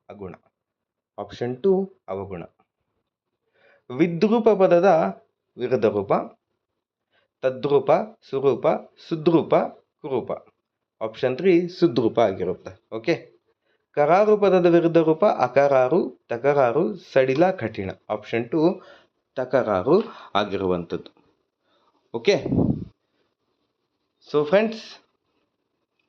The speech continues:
ನಮ್ಮಲ್ಲಿ ವಿ ಎ ಒಗೆ ಬೇಕಾಗಿರುವಂತಹ ಮಾಡೆಲ್ ಕ್ವೆಶ್ಚನ್ ಪೇಪರ್ಸ್ ಇದೆ. ಇದಾದ ನಂತರ ಗ್ರೂಪ್ ಬಿ ವೆಲ್ಫೇರ್ ಆಫೀಸರ್ ನೋಟ್ಸ್ ಕೂಡ ಲಭ್ಯವಿರುತ್ತೆ. ನಿಮ್ಗೇನಾದ್ರೂ ಬೇಕಿದ್ದಲ್ಲಿ ಈ ನಂಬರ್ಗೆ WhatsApp ಮಾಡಿ.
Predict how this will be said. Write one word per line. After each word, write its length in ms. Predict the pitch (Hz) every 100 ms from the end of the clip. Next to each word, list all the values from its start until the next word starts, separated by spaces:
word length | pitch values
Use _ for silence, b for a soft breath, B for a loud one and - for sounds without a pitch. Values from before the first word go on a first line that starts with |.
| _
ನಮ್ಮಲ್ಲಿ 640 | 107 117 135 165 220 220 - _ _ _ _ _ 104
ವಿ 220 | 123 143
ಎ 80 | 147
ಒಗೆ 300 | 143 143 135
ಬೇಕಾಗಿರುವಂತಹ 600 | 131 127 127 120 120 123
ಮಾಡೆಲ್ 360 | 120 104 120
ಕ್ವೆಶ್ಚನ್ 280 | 127 120 127
ಪೇಪರ್ಸ್ 320 | 123 123 120
ಇದೆ. 180 | 127 147
ಇದಾದ 220 | 127 113
ನಂತರ 320 | 113 113 117 120
ಗ್ರೂಪ್ 280 | 110 131
ಬಿ 200 | 117 127
ವೆಲ್ಫೇರ್ 440 | 131 110 - 123 -
ಆಫೀಸರ್ 400 | 104 110 110 101
ನೋಟ್ಸ್ 320 | 95 98 95
ಕೂಡ 160 | - 104 135 B B B
ಲಭ್ಯವಿರುತ್ತೆ. 640 | 92 85 98 95 90 104
ನಿಮ್ಗೇನಾದ್ರೂ 540 | 127 110 95 98 92 95
ಬೇಕಿದ್ದಲ್ಲಿ 760 | 92 110 117 107 117 175 240 - _ _ _ _ _
ಈ 100 | 95
ನಂಬರ್ಗೆ 680 | 95 95 95 95 135 185 - 95
WhatsApp 420 | 85 - - -
ಮಾಡಿ. 300 | 64 -